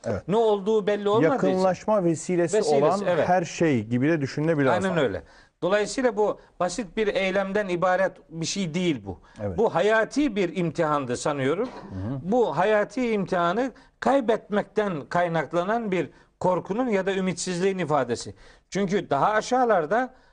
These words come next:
Speaker 2: bu kurbanı kabul edilmeyenin de bazı itirafları var. Bu da tamamen yani cıvıtmış biri değil. Yani hiçbir şey bilmeyen
Speaker 1: Hı hı.
Speaker 2: biri değil. Otuz birinci ayette bir
Speaker 1: Hı hı.
Speaker 2: takım itirafları var. Ama kurbanı kabul edilenin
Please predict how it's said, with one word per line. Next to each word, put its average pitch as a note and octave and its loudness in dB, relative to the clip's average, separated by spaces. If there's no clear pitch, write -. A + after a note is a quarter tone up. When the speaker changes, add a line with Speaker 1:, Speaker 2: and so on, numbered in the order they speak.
Speaker 2:
bu E3+ -2
kurbanı F3+ -2
kabul F3+ 0
edilmeyenin F3+ 0
de B2 0
bazı E3 2
itirafları E3+ 0
var. G#2 -2
Bu D#3+ -4
da E3 2
tamamen F3 0
yani D3+ 0
cıvıtmış F3 -2
biri F3+ -2
değil. F3+ -2
Yani B2+ -2
hiçbir E3 -4
şey F3+ -4
bilmeyen F3 -2
Speaker 1:
Hı E3+ -4
hı. E3+ -4
Speaker 2:
biri E3+ -2
değil. E3 0
Otuz D#3 -4
birinci E3 0
ayette D#3 0
bir D#3 -4
Speaker 1:
Hı F3 2
hı. E3 0
Speaker 2:
takım F#3 -4
itirafları E3 0
var. A3+ 2
Ama F3 0
kurbanı G3+ -2
kabul B3 2
edilenin D3+ 0